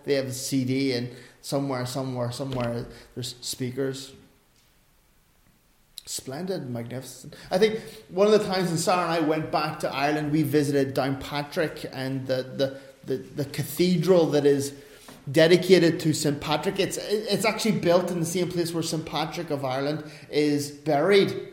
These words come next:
And we went in, and it's, it's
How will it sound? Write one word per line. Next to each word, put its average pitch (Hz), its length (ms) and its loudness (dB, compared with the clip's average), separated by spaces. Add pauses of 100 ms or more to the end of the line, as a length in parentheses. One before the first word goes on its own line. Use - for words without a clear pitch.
(1000)
And 165 220 0
we 180 100 4
went 185 240 2
in, 170 220 2
and 156 160 -2
it's, 160 260 -2 (320)
it's - 320 -8